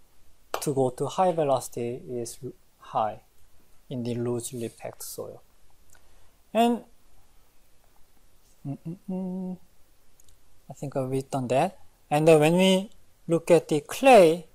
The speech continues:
as the P I increases, what does it mean? The P I means that you have more plasticity, and plasticity means that you have more electrical force,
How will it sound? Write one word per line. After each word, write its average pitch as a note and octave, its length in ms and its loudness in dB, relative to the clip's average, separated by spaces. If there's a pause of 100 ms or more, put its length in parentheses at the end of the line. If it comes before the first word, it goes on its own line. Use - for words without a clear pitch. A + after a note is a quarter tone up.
(260)
as D#3+ 180 4
the - 180 0
P B3+ 340 4
I A#3 200 12
increases, F3+ 1000 2 (880)
what D3+ 160 -4
does D#3+ 160 4
it D#3+ 100 -2
mean? C3+ 320 -4
The C#3 140 -4
P - 280 0
I A3 220 8
means F#3+ 320 0
that E3+ 360 4 (280)
you D3 80 -2
have D#3 220 2
more D#3 180 2
plasticity, F#3 800 -2 (640)
and B2+ 160 -10
plasticity A3+ 680 -2
means F#3 240 0
that E3+ 120 0
you D3+ 120 -2
have D3+ 160 -2
more D3 220 0
electrical E3+ 480 -2
force, D3 420 -2